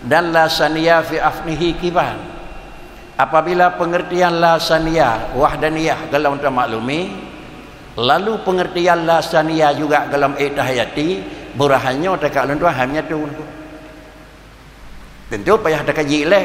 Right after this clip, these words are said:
kiban adalah ahad. Kiban la saniya. Ah, kalau kita maklumi ban dua-dua ji, ahad, lainnya nak alih dengan la saniya.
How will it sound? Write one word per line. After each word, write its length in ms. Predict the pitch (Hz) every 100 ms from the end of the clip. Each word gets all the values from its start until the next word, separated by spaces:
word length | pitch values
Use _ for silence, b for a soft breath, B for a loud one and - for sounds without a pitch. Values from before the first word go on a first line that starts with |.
| 170
kiban 460 | 131 117 151 180 175
adalah 380 | 147 156 165 - - - - - - -
ahad. 400 | 117 - - 110 - - - - - - - - - - - - -
Kiban 480 | - 135 143 175 180
la 160 | 180 185
saniya. 500 | 180 202 202 180 156 170 190 - - - - - - - - - - - - - - -
Ah, 140 | - 160
kalau 240 | 170 175
kita 160 | 165 170
maklumi 480 | 165 208 208 196
ban 160 | 170 165
dua-dua 560 | 165 170 165 165 156 156
ji, 160 | 147 120 - - -
ahad, 640 | 143 135 - 160 - - 135
lainnya 240 | 156 160
nak 160 | 147 143
alih 180 | 160 156 139
dengan 260 | 143 147 139
la 160 | 131 127
saniya. 580 | - 120 107 101 110